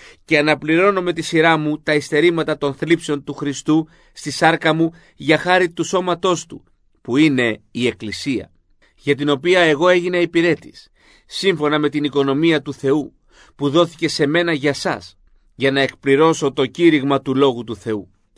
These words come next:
Το μυστήριο που ήταν κρυμμένο από τους αιώνες και από τις γενεές, τώρα όμως φανερώθηκε στους Αγίους Του, στους οποίους ο Θεός θέλησε να φανερώσει ποιος είναι ο πλούτος της δόξας τούτου του μυστηρίου στα έθνη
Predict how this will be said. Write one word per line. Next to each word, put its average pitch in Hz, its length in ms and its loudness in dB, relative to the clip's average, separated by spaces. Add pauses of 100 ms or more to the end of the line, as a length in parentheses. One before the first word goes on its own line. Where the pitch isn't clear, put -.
(320)
Το 147 120 2
μυστήριο 190 580 0
που 156 200 -8
ήταν 175 220 -2
κρυμμένο 170 500 0
από 160 160 -8
τους - 220 -8
αιώνες 165 460 0 (300)
και 175 100 0
από 170 180 0
τις 151 180 -8
γενεές, 147 640 0 (320)
τώρα 147 360 4
όμως 147 360 0
φανερώθηκε 143 680 0
στους 139 200 -12
Αγίους 131 520 2
Του, - 200 -20 (340)
στους - 220 -8
οποίους 170 540 -2
ο 160 120 -2
Θεός 160 460 -2 (220)
θέλησε 160 380 0
να 127 100 -8
φανερώσει 127 640 -2 (400)
ποιος 165 260 -2
είναι 170 160 -2
ο 151 120 2
πλούτος 160 580 2 (280)
της 120 220 -6
δόξας 147 520 2 (380)
τούτου 196 280 2
του 175 140 -6
μυστηρίου 170 500 4
στα 165 180 0
έθνη 160 520 2